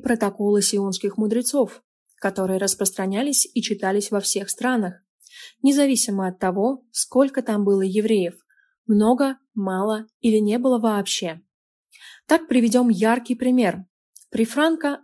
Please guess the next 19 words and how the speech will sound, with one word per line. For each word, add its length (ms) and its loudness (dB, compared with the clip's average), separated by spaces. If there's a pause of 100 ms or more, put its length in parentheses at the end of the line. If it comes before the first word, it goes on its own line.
протоколы 720 0
были 320 0
переведены 540 0
на 120 4
испанский 680 -2 (420)
во 140 0
время 240 0
гражданской 560 -4
войны, 440 -4 (440)
даже 260 2
несмотря 480 0
на 160 -2
то, 380 -2 (100)
что 240 -2
в 60 -2
Испании 580 0
из-за 300 -2
отсутствия 520 -4
евреев 600 -4